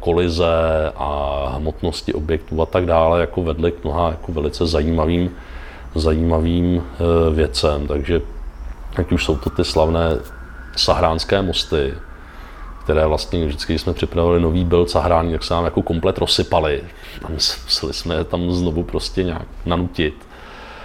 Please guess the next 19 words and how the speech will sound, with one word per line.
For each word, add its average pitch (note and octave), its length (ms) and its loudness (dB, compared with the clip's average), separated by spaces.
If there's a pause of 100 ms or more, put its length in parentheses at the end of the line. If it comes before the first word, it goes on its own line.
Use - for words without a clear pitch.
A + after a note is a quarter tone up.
(160)
Eh, D#2+ 600 2 (960)
nebo, E2+ 720 6
eh, E2+ 880 0
ještě E2 260 -2
v F2 80 0
Game F2 260 2
dva, E2+ 280 2 (200)
eh, D#2+ 760 2 (540)
celkem D#2+ 360 -2
takový D#2+ 280 -2
jako E2+ 340 0 (1700)
často - 280 0
zmiňovaný E2+ 480 0
problém, E2 320 2
taková E2 300 0
anekdota, E2 560 2
jak D#2+ 100 0
prostě - 320 -6
voják D#2+ 540 0